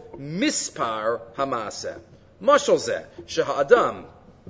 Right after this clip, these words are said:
im yitin lemisharoi elef dinar. If he gives a thousand dinar, "Bepam achas ulish echad, lo tusag lo milas hanedivus bazeh,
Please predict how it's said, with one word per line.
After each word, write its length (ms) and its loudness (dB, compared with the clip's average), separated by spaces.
im 120 -4
yitin 320 -2
lemisharoi 680 6
elef 260 4
dinar. 680 4
If 60 -12
he 80 -6
gives 260 2
a 80 0
thousand 460 4
dinar, 840 4
"Bepam 360 0
achas 380 0
ulish 360 -2
echad, 680 4
lo 140 2
tusag 600 2
lo 280 4
milas 680 2
hanedivus 960 -4
bazeh, 600 0